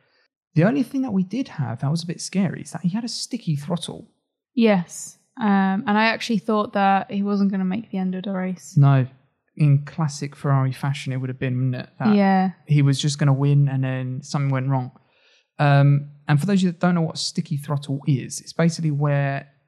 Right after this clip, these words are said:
Speaker 1: either it takes a little while to come back up or to push it down. It's a bit slow in terms of responsiveness. I think it was actually coming up, wasn't it? It's that it was stuck on constantly around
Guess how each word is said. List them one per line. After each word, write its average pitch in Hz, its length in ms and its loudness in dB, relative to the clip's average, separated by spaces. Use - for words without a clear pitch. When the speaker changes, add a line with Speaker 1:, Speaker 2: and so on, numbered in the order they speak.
Speaker 1:
either 147 260 4
it 143 100 -2
takes 170 320 -2
a 151 40 -4
little 165 160 -6
while 151 220 -2
to 147 120 -12
come 139 360 -2
back - 300 -6
up 131 380 -6
or 143 200 2
to 139 100 -6
push 143 220 -2
it 143 120 -10
down. 135 240 -2
It's 135 80 -10
a - 40 -20
bit 165 140 -6
slow 147 320 0
in 139 120 4
terms 143 240 0
of 135 80 -8
responsiveness. 135 560 -6
I 143 80 -8
think 185 220 2
it 196 80 -8
was 160 200 0
actually 151 240 -8
coming 143 260 2
up, 135 180 -2
wasn't 139 200 -4
it? - 40 -12
It's - 80 -12
that 143 160 -6
it - 40 -8
was 143 100 -10
stuck - 400 -6
on 139 120 0
constantly 143 440 -2
around 131 280 -6